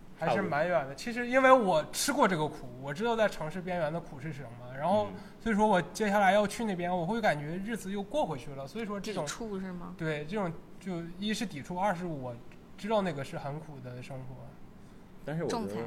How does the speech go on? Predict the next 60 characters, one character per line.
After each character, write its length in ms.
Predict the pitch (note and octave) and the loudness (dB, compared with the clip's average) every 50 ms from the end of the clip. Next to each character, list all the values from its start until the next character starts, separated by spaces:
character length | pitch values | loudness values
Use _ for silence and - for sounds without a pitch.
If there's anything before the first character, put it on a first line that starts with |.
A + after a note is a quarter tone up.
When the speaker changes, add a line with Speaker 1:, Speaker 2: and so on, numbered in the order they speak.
| A2 - | -8 -8
Speaker 3:
他。 100 | G2 G2+ | -8 -8
Speaker 2:
我， 420 | G2+ G2+ G2+ - - - G#2 G2+ - - - - - - - - - - - - - - - - - - - | -8 -8 -10 -12 -10 -10 -10 -10 -12 -12 -16 -16 -18 -18 -16 -14 -14 -12 -12 -12 -10 -10 -10 -10 -10 -8 -2
我， 120 | - G2 B2 | 2 2 4
我， 40 | - | 4
Speaker 3:
仲 160 | - G#2+ A#2+ | 6 4 4
裁 120 | D#3 - | 4 6
他。 60 | - C3 | 6 6
Speaker 2:
我 60 | E3 | 8
反 160 | E3 D3+ F2 | 8 8 6
而 140 | E2 G#2 A#2 | 6 4 2
和 140 | - A#2+ A#2 | 0 -2 -4
你 280 | A2+ G2+ G2 F#2+ F#2+ - - - | -4 -4 -6 -8 -10 -10 -12 -12
不 80 | G2+ G2+ | -10 -8
是 100 | A2+ B2 | -6 -2
那 80 | B2+ | -2
么 60 | - | 0
看， 20 | - | 0
Speaker 3:
给 40 | A#3+ | -2
你 40 | B3 | -2
打 280 | - - G#2+ G2+ F2+ E2+ | -4 -4 -4 -4 -4 -4
折。 140 | - - F#3 | -6 -6 -4
Speaker 2:
就 100 | F3+ B2+ | -4 -4
是， 480 | - - A#2+ G#2+ G#2 G2+ F#2+ - - - - C3+ C#3+ C#3 - - - - - | -2 -2 -2 -2 0 -2 -4 -6 -8 -10 -10 -10 -10 -10 -12 -14 -16 -10 -6
呃， 260 | - G2 G2 F#2+ F2+ | -4 -2 -2 -2 -2
我 180 | D#2+ F#2 F#2+ F#2+ | -2 0 0 0
的 60 | - | 0
看 180 | - - A3+ G3 | 0 0 0 0
法 120 | C#3+ G#2+ | 0 0
是 80 | A2+ C3+ | -2 0
这 60 | D#3+ | 0
样， 140 | D#3+ B2 - | 0 0 -2
不 80 | - A2+ | -4 -4
是 120 | C3+ F3 F3 | -4 -4 -2
刻 200 | - - G#3+ F3+ | 2 4 4 4
意 100 | F3+ F3+ | 4 4
的 80 | D#3 C3 | 0 -2
劝 280 | - - - G#3+ D#3 | -2 -2 -2 -2 -2
你 100 | A2 E2 | -4 -6
啊， 80 | B1+ G#1 - D2+ | -6 -8 -10 -10
就 80 | A#2 A#2+ | -8 -6
是 80 | B2 | -4
我 220 | A#2+ G#2 F2+ D#2 E2+ | -4 -4 -4 -4 -6
自 180 | - - A#2 | -6 -6 -6
己 120 | G2+ - - | -6 -6 -6
的 60 | - | -4
一 100 | F#2 F#2 | -4 -2
个 100 | G2 G#2 | -2 -2
感 140 | G2+ - D2 F2+ | -2 -4 -6 -4
受， 200 | G2+ F#2+ E2 - - - - - - - - - - | -4 -4 -6 -6 -8 -12 -16 -16 -16 -16 -16 -14 -10
是 60 | - | -6
觉 120 | B2+ A#2 | -2 0
得 120 | G#2+ A#2 B2 | 0 0 0
其 100 | A#2+ - | -2 -2
实 200 | B2+ B2 C3 C3+ | -2 -2 -2 -2
现 240 | - - D#3 C#3 C3+ | -4 -4 -4 -2 -2
在 160 | C3+ B2+ A#2 | 0 0 0
我 160 | G2+ F2+ E2+ | 0 -2 -4
们 400 | E2 D#2 D#2+ E2 F2 F2+ F2+ F#2+ G2 - | -6 -6 -8 -8 -6 -8 -8 -10 -10 -8
整 120 | F2+ D#2+ E2+ - - - - | -10 -8 -8 -10 -12 -6 -2
个 560 | A#2 A#2 G#2+ G2 F#2 F2+ - - G1+ G1+ | 0 2 2 0 -2 -4 -6 -8 -8 -8